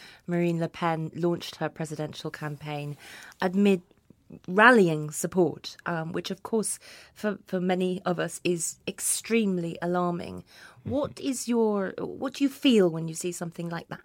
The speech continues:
Speaker 1: happening in France?
Speaker 2: You know, during the Brexit campaign here in the United, uh, in the, uh, United Kingdom, uh, I was reading the papers, I was reading the, the Guardian and so on,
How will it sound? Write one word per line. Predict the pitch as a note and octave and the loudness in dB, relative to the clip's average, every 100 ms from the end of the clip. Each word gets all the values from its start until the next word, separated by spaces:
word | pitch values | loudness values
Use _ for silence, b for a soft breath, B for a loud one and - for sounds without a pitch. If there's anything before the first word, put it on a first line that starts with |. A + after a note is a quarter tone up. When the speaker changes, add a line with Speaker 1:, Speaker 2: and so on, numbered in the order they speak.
| - | -12
Speaker 1:
happening | - - E3+ - | -12 -12 -12 -10
in | - | -12
France? | - - - F3+ - - b b b b b b _ - | -14 -18 -18 -20 -20 -20 b b b b b b _ -4
Speaker 2:
You | A#2 | 2
know, | A#2 B2+ - - _ _ _ | 2 2 -2 -8 _ _ _
during | A2 A#2 A#2+ B2 - _ | 0 4 6 4 0 _
the | - G#2+ | -8 -4
Brexit | A2+ G#2 - A2+ - | 4 4 4 -4 -4
campaign | - G#2 G2+ G#2+ G#2 G2+ - | 0 0 0 0 0 0 -6
here | A#2 G#2+ G2+ F#2 | -6 -2 -2 -2
in | G2 | -2
the | G#2+ | -4
United, | G#2 G#2+ G2 - - - | -2 0 -2 -4 -10 -4
uh, | B2 | -2
in | G#2 G2 | -2 -2
the, | G#2+ | -2
uh, | G#2 - G#2 G#2+ F2+ | -4 -4 -6 -6 -6
United | F2 A2 G#2 G2 - | -4 -2 -2 -2 -8
Kingdom, | - A2 G#2 G2+ F2+ B B B B - | -2 -2 -2 -6 -8 B B B B -4
uh, | G#2+ F2+ - - | -4 -4 -8 -6
I | - | 6
was | B2 C3 | 8 8
reading | A2+ A2 G#2+ | 4 0 0
the | G#2+ | -4
papers, | - A2 G#2+ F#2 F#2+ G#2+ G#2+ | -4 -6 -4 -6 -6 -10 -6
I | A2 | -2
was | G#2+ G2+ G#2 | 0 -2 -6
reading | A2 A2 A2 G#2+ | -6 -2 0 -2
the, | G2+ F#2 - - | -2 -6 -12 -8
the | |
Guardian | A2+ A2 G#2+ G#2 G#2 G2 - | -2 0 0 0 -2 -2 -4
and | G#2 | -6
so | - G2+ | -4 -4
on, | F#2+ G2 | -4 -8